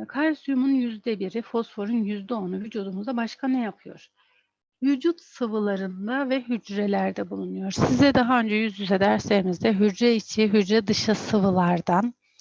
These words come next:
ozmotik basınç dengesinden ve bunların öneminden bahsetmiştim.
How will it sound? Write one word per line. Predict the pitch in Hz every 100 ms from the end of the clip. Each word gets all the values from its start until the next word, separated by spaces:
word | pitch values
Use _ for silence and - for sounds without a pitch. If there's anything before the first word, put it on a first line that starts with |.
| - - - -
ozmotik | 214 214 220 - - -
basınç | 214 - 226 220 -
dengesinden | 196 190 175 165 185 165 185 233 262
ve | 240
bunların | 202 196 196 233 269
öneminden | 214 196 196 175 196 240 233
bahsetmiştim. | 196 170 - 196 - 180 - - 110